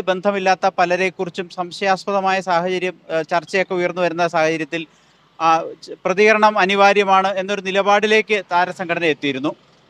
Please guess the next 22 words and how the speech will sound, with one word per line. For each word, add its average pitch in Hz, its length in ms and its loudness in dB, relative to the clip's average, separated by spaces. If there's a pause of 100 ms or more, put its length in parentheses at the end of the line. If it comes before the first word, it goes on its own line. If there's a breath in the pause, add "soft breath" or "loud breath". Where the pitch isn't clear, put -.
(200)
അതിനെ 247 260 -2
തുടർന്ന് 208 340 -2 (460)
ഈ 180 60 -6 (160)
കഴിഞ്ഞ 196 220 -4
ദിവസം 208 180 -6
അവരുടെ 208 200 -4 (120)
ഷ്-, - 100 -20 (160)
അമ്മ 190 140 -6 (340)
സംഘടനയുടെ 196 480 -8
ഷോ 196 120 -4 (120)
ആയിരുന്നു. 165 260 -4
ആ - 80 -18
ഷോ 202 80 -4 (140)
പൂർത്തിയാകുന്ന 196 540 -6
മുറയ്ക്ക് 185 220 -10 (100)
കമ്മിറ്റി 190 340 -8
ചേർന്ന് 185 300 -8
പ്രതികരണത്തിലേക്ക് 175 680 -8
എത്താം 143 260 -2 (580)
എന്നൊരു 214 260 -4 (300)
ധാരണ 214 400 4 (220)
നേതൃതലത്തിൽ 180 520 -4